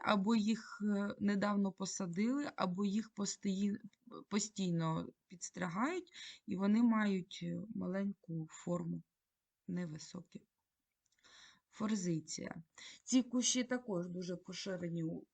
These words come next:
у нас в Україні. Е, також цвітуть в-, на-, в-, весною,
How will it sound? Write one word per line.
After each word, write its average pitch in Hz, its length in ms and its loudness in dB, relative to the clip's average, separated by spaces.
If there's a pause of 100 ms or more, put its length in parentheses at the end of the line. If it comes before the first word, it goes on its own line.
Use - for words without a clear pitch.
у - 160 -6
нас 175 320 -6
в 180 40 -8
Україні. 170 760 -6 (580)
Е, 185 160 -8
також 208 460 -2
цвітуть 190 680 -4
в-, 190 220 -6
на-, 202 180 0
в-, 185 460 -8
весною, 180 1040 2